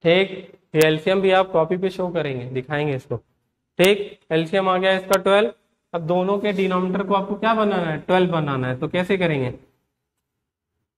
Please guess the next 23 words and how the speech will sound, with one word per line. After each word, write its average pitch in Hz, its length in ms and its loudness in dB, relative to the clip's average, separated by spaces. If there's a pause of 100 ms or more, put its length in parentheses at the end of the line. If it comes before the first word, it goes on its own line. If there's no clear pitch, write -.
(340)
फ़ाइव 170 220 2
upon 180 220 2
six, 175 280 -4
सिक्स 214 280 0
में 220 140 0
क्या 214 160 2
multiply 226 400 0
करेंगे, 233 240 -4
ट्वेल्व 185 300 -4
हो 147 80 -2
जाए, 127 200 -6 (680)
टू 160 100 2
का 190 160 2
करेंगे, 190 440 0 (1080)
ऊपर 165 200 0
नीचे 170 300 2
दोनों 156 260 2
में 175 140 0
टू, 190 220 0
फ़ाइव 160 240 0
टू 170 180 -2
जा 175 140 0
टेन, 175 260 0